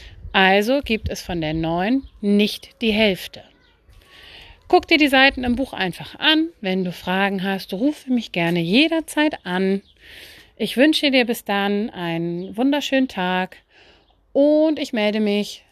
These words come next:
denke ich mal, am Freitag wieder. Vielleicht morgen nochmal mit einem Rätsel. Aber am Freitag erzähle ich dir dann ein bisschen was über das Halbieren. Vielleicht weißt du bis dahin ja auch schon besser Bescheid als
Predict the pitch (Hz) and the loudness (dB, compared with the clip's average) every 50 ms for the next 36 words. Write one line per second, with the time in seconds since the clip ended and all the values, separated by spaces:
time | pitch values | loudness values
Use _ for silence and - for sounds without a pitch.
0 | _ - 196 190 185 180 - - - 196 190 185 165 143 147 - - - 185 196 | _ -8 -6 -6 -6 -8 -10 -14 -12 -10 -8 -8 -6 -8 -10 -10 -8 -2 2 2
1 | 226 240 - 269 - - 269 269 269 269 262 262 262 269 269 _ _ - - 226 | 2 2 0 -6 -6 -2 0 2 4 4 4 4 2 2 -2 _ _ -4 0 2
2 | 214 214 - - - 208 202 208 208 196 190 180 180 185 180 180 175 165 - 180 | 2 2 2 -2 -2 0 2 2 2 2 0 0 -2 -2 -2 -2 -4 -6 -6 -8
3 | 175 170 247 311 339 339 - - - 277 262 262 254 262 - - - - - - | -2 0 2 2 2 2 0 -2 0 2 2 2 2 -2 -4 -12 -20 -20 -16 -16
4 | - - - - - - 180 165 170 170 170 - - - 202 269 311 - 269 - | -16 -12 -10 -10 -6 -4 -4 -2 -2 -2 -4 -6 -2 2 4 4 4 2 -2 -4
5 | 220 202 - - - 214 208 202 208 - - 165 156 160 170 - - 220 226 208 | -4 -4 -4 -2 -2 -2 -2 -2 -4 -4 -4 -6 -4 -4 -4 -2 -2 -2 -2 -2
6 | - 160 - - 196 196 190 165 175 190 - - - 160 151 170 180 - 156 - | -4 -4 -4 -2 -2 0 0 0 -2 -4 -4 -4 -6 -6 -4 -4 -4 -4 -4 -6
7 | - - - - - - - - - 156 175 175 202 226 196 269 294 320 311 277 | -6 -8 -12 -14 -16 -18 -18 -12 -6 -2 2 2 2 2 4 4 6 6 6 6
8 | - 170 151 143 143 - - 190 175 180 185 202 220 - - - 220 214 220 - | 4 2 0 -2 -2 -4 -4 -4 -2 -2 -2 -2 -4 -8 -6 0 0 0 0 0
9 | - 247 247 269 - - 175 165 156 165 196 208 - - 269 262 - - 247 247 | -4 -4 -4 -4 -2 -2 -2 -2 0 0 -2 -2 -2 -4 -2 -2 0 0 0 0
10 | 254 - - - - - - - _ _ _ _ - 160 156 - - 226 240 320 | -2 -4 -12 -20 -20 -20 -20 -20 _ _ _ _ -2 -2 -2 -2 -6 -6 -4 -4
11 | 320 - - - 160 151 156 - - 320 339 381 381 - - | -2 -2 -2 -2 -4 -6 -6 -6 -4 -2 -2 -2 -2 -6 -12